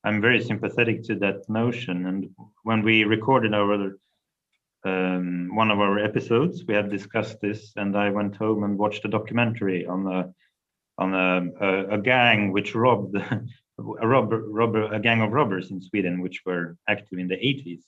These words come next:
and they were interviewing one of the robber, robbers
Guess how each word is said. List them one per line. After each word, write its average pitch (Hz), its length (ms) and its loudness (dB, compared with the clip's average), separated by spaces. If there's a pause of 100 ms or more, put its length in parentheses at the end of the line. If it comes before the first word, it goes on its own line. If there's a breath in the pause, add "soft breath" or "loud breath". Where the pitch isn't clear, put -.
(100)
and 95 140 -6
they 92 120 0
were 92 200 -2
interviewing 101 500 0
one 104 240 2
of 92 120 0
the 90 240 -6 (760)
robber, 95 600 0
robbers 95 420 0